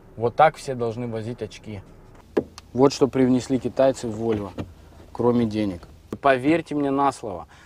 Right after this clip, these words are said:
Видишь, куда шведы придумали очки ложить? Еще раз показываю. Молодцы, умнички. Тебе хорошо. Ты просто едешь. Даже если вам не интересно, вам что, трудно нажать «подписался», колокольчик нажать? Это что, так сложно, что ли?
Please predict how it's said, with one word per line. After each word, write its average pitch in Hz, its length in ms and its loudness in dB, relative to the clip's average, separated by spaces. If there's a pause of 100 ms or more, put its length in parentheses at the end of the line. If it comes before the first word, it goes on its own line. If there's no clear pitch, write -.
(180)
Видишь, 156 280 -8 (100)
куда 120 200 -4
шведы 117 320 -8
придумали 117 480 -8
очки 113 280 -10
ложить? 107 320 -6
Еще 143 340 -2
раз 139 160 2
показываю. 127 640 -2
Молодцы, 135 880 2
умнички. 185 720 2 (380)
Тебе 208 180 0
хорошо. 107 480 -2 (720)
Ты - 80 -10
просто - 360 -2
едешь. 98 420 -10 (1000)
Даже 233 300 0
если 247 160 -6
вам 240 180 4
не 208 80 2
интересно, 202 420 -2
вам 175 180 2
что, 208 120 -6
трудно 185 300 -4
нажать 156 380 0 (180)
«подписался», 170 920 0 (480)
колокольчик 170 800 4
нажать? 113 360 -8 (140)
Это 156 260 -8
что, 190 120 -4
так 175 200 -4
сложно, 185 540 0
что 117 220 -14
ли? 98 140 -14